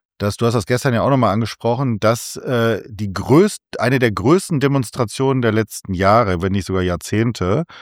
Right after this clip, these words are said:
ähm, hier stattgefunden hat, zum Thema Kürzungen im Sozialbereich, in Kitas und so weiter, ähm, und dass da nichts passiert, ähm, und jetzt auch, äh, beim Thema Hochschule ja immer wieder Demonstrationen stattfinden,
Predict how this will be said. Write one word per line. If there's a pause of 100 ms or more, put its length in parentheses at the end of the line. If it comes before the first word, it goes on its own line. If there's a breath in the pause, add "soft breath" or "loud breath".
(480 loud breath)
ähm,
hier
stattgefunden
hat,
zum
Thema
Kürzungen
im
Sozialbereich,
in
Kitas
und
so
weiter, (640 loud breath)
ähm, (160)
und
dass
da
nichts
passiert,
ähm, (100)
und
jetzt
auch,
äh,
beim
Thema
Hochschule
ja
immer
wieder
Demonstrationen
stattfinden,